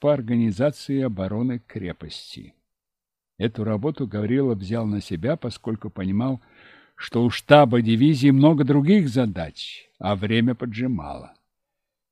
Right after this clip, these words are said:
Инженеры полковой сапёрной роты своими силами разработали проект размещения огневых средств полка.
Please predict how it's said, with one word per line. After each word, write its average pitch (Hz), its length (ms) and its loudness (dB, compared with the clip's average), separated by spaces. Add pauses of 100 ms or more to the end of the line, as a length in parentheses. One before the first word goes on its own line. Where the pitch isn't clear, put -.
(100)
Инженеры 143 640 6
полковой 147 720 4
сапёрной 139 680 2
роты 143 380 0
своими 139 480 2
силами 175 760 2 (460)
разработали 127 720 4
проект 139 640 0
размещения 135 1120 2
огневых 131 560 0
средств - 640 -6
полка. 104 500 -6